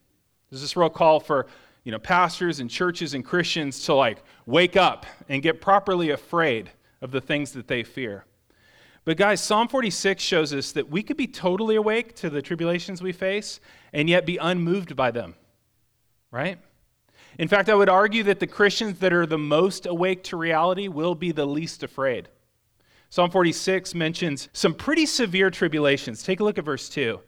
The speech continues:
He says, "Therefore we will not fear, though the earth gives way, though the mountains be moved into the heart of the sea,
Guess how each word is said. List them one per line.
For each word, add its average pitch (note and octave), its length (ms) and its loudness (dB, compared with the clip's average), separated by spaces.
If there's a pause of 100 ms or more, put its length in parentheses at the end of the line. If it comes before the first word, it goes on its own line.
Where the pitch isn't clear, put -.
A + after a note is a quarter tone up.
(1000)
He F3 80 -4
says, F3 220 2
"Therefore G3 420 4
we D#3+ 100 4
will F3 140 2
not F3+ 240 2
fear, F#3+ 440 2
though D#3 200 4
the C#3+ 260 -2
earth F3+ 380 2
gives C#3+ 320 0
way, F3 480 2
though D3 180 0
the C3 100 -4
mountains D3+ 640 -2
be B2+ 180 -2
moved D#3+ 500 0
into C3+ 160 -4
the B2 80 -4
heart D#3 300 0
of B2 100 -4
the A#2+ 80 -10
sea, F3 480 -4